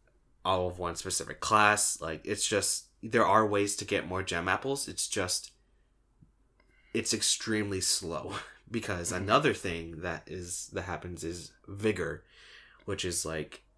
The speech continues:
Speaker 1: a, a stat where as you level up, it increases. However,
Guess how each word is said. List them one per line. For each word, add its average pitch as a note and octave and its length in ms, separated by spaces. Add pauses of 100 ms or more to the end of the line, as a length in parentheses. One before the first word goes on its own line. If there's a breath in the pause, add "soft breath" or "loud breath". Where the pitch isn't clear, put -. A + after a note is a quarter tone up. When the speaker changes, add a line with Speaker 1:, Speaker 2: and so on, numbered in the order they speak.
(340)
Speaker 1:
a, D2+ 840 (420)
a F#2+ 120
stat - 680
where E2 640 (720)
as G2+ 160
you G2 80
level F#2+ 240
up, F#2+ 160
it F2 80
increases. F2 680 (440 soft breath)
However, F#2 500